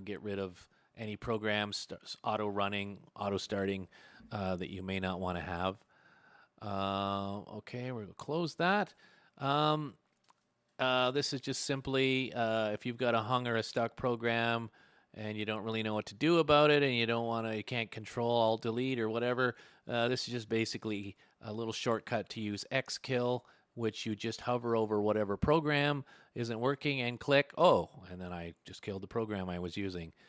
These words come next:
So that's what that's for. Um, restart Pulse Audio, that's really hardly ever needed, but sometimes the Pulse Audio jack,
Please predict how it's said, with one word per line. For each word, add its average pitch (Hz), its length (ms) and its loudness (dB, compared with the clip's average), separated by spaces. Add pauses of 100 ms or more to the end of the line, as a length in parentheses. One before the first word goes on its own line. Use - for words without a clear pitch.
(220)
So - 160 -6
that's 117 220 2
what 117 100 -6
that's 120 220 4
for. 123 380 4
Um, 139 360 2 (580)
restart 190 420 4
Pulse 170 280 6
Audio, 160 540 6
that's 160 340 2
really 143 280 4
hardly 131 520 4
ever 117 160 2
needed, 120 320 2
but 110 140 -2
sometimes 127 600 -2
the 107 120 -4
Pulse - 380 2
Audio 120 340 4
jack, 113 560 4